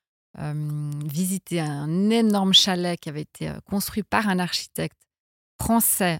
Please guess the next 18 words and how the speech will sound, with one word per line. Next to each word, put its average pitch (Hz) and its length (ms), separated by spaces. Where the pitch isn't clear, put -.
installé 170 500
à - 100
Cran, 202 360
qui, - 180
lui, 208 380
voulait 190 240
construire 214 440
un 170 200
autre 226 260
chalet 196 480
parce 170 180
que - 80
c'était 156 300
son, 165 500
son - 200
rêve, 160 280
son - 120
métier. 170 680